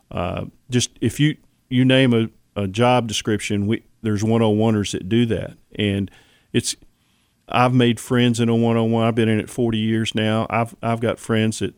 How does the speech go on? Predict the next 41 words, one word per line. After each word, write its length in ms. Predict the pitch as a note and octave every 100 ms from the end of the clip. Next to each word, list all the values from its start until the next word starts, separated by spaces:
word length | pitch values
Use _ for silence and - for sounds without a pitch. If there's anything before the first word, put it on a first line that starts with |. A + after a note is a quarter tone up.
| -
I 100 | G2+
started 440 | - - G#2+ G#2
out 180 | G#2 G#2+
in 120 | G#2+
a 20 | G#2
one-on-one 480 | G#2 G#2+ G2+ G#2
with, 260 | G#2 G#2+ -
and 220 | G2+ F#2+
we're 120 | G#2
still 260 | G2+ A2+ G#2+
friends 360 | - G#2+ G#2+ -
now. 340 | A2 F#2+ F2+ - - - - _
You 140 | - F#2+
know, 140 | F#2+
we, 240 | F#2+ G2 - _ _ -
we 80 | G2+
became 360 | - G#2+ G2+
friends. 680 | F2+ B2+ B2 A#2+ A#2+ A#2 - - _ _ _ _ _ _ _ _ _ _
Uh, 300 | F#2 F2 - - - _ _ _ _ _ -
we 80 | -
care 200 | A2+ G#2
about 180 | G#2
each 180 | G#2 G2+
other's 220 | G#2+ F#2+
families. 520 | - A2 A2+ A2+ A2 G2
We 80 |
check 280 | E2 A2+ A2
on 100 | A2
each 220 | A2 G#2
other. 440 | A2+ G#2+ G#2+ A2 G#2+ _ _ _ _
Uh, 300 | F#2+ E2+ F#2+ -
and 200 | A#2 A2
it's, 220 | A2+ - - _ _ -
it's 160 | G2+
an 100 | A2
organization 760 | A2 A2+ A2 G#2+ A#2 C3 - G2+
that 220 | G2+ G2+ _ _ _ _
it's, 260 | G2+ - - _ _ _ _
it's 200 | G#2+ -
made 260 | A2+ B2+ A#2+
of 280 | G#2+ F#2+